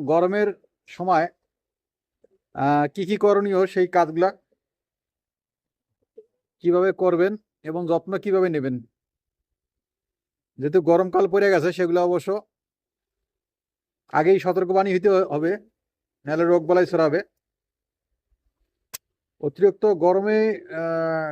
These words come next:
ঠান্ডা লাগে, আবার ঠান্ডাও ঠান্ডা লাগে। সেদিক দিয়ে অবশ্য আমরা, আহ, খেয়াল করব, যাতে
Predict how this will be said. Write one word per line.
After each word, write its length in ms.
ঠান্ডা 240
লাগে, 280
আবার 220
ঠান্ডাও 300
ঠান্ডা 260
লাগে। 220
সেদিক 300
দিয়ে 160
অবশ্য 200
আমরা, 180
আহ, 460
খেয়াল 240
করব, 240
যাতে 380